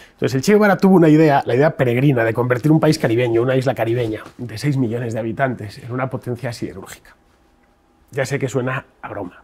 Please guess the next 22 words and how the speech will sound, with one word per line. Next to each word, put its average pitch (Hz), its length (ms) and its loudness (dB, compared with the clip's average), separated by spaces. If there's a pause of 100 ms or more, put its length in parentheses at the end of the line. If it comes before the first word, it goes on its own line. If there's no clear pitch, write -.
pero 92 100 -12
es 107 80 -16
que - 80 -20
es - 80 -20
verdad, 131 300 -10
es - 40 -20
que - 120 -16
fue - 100 -10
así, 135 300 -10
¿no? - 100 -12 (560)
Decía 139 220 0
que 156 100 -2
no, 135 140 0
que 107 100 -12
el 180 80 -12
azúcar 123 400 -6
no, 87 400 -16 (840)
no 113 220 -8
tenía 147 280 0
por 135 120 -6
qué 143 100 -6
estar 151 320 -4